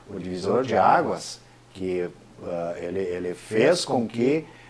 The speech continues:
um circuito integrado se tornasse um, um artigo popular, porque ele veio barato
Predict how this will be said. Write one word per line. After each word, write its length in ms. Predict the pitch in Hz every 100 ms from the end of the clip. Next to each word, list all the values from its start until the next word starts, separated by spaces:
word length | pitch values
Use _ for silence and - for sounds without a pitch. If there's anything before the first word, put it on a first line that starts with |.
| -
um 160 | 117 113
circuito 500 | 131 123 147 180 190
integrado 500 | 180 147 107 110 127
se 100 | 156
tornasse 480 | 165 147 123 127 143
um, 520 | 143 143 143 135 123
um 40 |
artigo 400 | 120 110 120 127
popular, 720 | 131 151 151 165 151 131 107 -
porque 160 | 87
ele 140 | 90 90
veio 220 | 92 92
barato 640 | 87 87 90 123 - 185